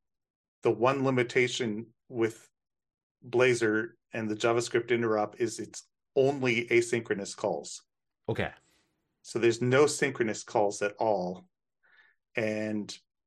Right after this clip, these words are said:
Speaker 1: what that means is if I want something to show up as a property in C sharp, at some point I have to do an asynchronous sync-, syncing <laughs> between the
Speaker 2: Okay.
Speaker 1: two. Um, and so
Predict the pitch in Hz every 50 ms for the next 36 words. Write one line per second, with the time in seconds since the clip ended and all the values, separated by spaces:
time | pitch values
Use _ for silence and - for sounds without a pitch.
0 | _ _ _ _ _ _ _ _ _ _ _ _ _ _ _ _ _ - - 127
1 | 117 127 131 127 127 127 123 117 120 139 156 156 139 127 117 117 113 117 117 -
2 | 127 131 139 123 131 143 151 147 - 135 127 - 127 113 117 113 - - 131 127
3 | 120 113 - - 120 104 110 107 - - - 139 156 160 - 131 110 107 104 104
4 | 107 113 117 - - 120 113 113 - - - 117 107 - - - - 170 165 139
5 | 104 95 - - - - _ _ _ _ _ _ _ _ _ _ _ _ _ _
6 | _ _ _ _ _ _ _ _ _ _ _ 123 127 123 - - - 170 180 175
7 | 180 - - 202 208 165 120 117 117 139 123 123 139 135 131 - 135 117 127 123
8 | 117 117 - 131 131 135 - - 131 131 - 131 113 113 110 - - - - -
9 | 151 139 135 131 - _ _ _ _ - - 175 175 175 - 123 107 110 117 -
10 | - 156 - - - 170 160 - 113 113 104 - 120 107 101 95 90 90 - -
11 | - - - - - - - - - - _ - - 120 113 110 107 107 101 -
12 | - - - _ _ _ _ _ _ _ _ _ _ - 143 127 123 120 120 117
13 | 117 117 117 - - - - - 135 127 123 123 123 127 127